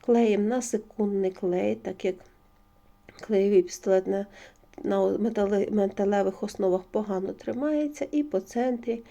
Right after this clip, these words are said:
приклеюємо основку. І наша така простенька, чудова брошечка, можна сказати,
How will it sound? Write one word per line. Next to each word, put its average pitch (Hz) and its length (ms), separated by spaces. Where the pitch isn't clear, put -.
приклеюємо 285 800
основку. - 760
І 277 240
наша 240 380
така 208 340
простенька, 208 680
чудова 202 440
брошечка, 277 600
можна 220 360
сказати, 208 680